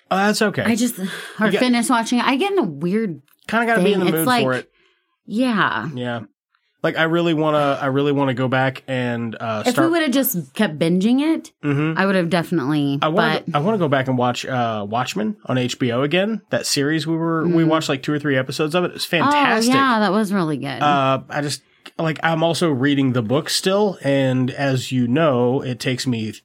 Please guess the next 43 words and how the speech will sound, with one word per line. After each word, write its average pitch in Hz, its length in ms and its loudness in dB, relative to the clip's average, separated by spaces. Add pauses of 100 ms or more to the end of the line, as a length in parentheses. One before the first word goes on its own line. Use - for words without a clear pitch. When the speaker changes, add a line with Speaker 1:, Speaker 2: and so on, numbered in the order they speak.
Speaker 1:
three 143 280 0
years 123 440 0
to 131 100 0
read 117 240 0
one 110 320 -2
book. 113 340 -2 (380)
Speaker 2:
<laughs> - 440 -6
Speaker 1:
So 156 220 0
I 143 100 2
really 160 340 2
wanna 139 320 2
finish 135 340 0
the 131 100 0
book 147 260 -2
first. 110 360 -4
It's 120 140 -8
a 120 40 -10
comic 208 440 -2
book, 123 180 0
so 127 200 0
it 123 140 -4
should - 340 -2
only 196 240 2
take 165 220 -2
me 156 120 0
about 135 180 0
a 127 40 0
year 127 260 0
and 113 100 -4
a 110 40 -6
half 120 260 -4
to 101 80 -10
finish 95 360 -8
it. - 140 -16 (720)
So 175 220 -2
anyway, 160 280 2
let's 165 200 0
talk, 190 180 -2
let's 180 240 0
talk 185 180 0
about 170 160 0
this 151 160 -2
movie. 127 320 0